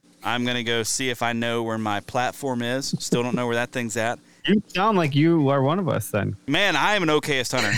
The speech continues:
Speaker 1: uh, through and through. I, <laughs> so I still remember, I was, uh, I was hunting in Wisconsin. I think it was my first year hunting in Wisconsin,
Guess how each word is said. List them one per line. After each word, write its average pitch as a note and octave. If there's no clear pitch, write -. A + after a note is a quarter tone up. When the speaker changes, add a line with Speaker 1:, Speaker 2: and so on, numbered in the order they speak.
Speaker 1:
uh, D#3
through D#3+
and D3
through. B2
I, E3+
<laughs> -
so -
I F#3
still A3+
remember, D#3
I C#3
was, D#3
uh, A2+
I D3
was C#3
hunting E3+
in D3+
Wisconsin. B2+
I A#2
think B2+
it -
was A3+
my A#2
first B2
year G#2+
hunting G2
in F#2
Wisconsin, E2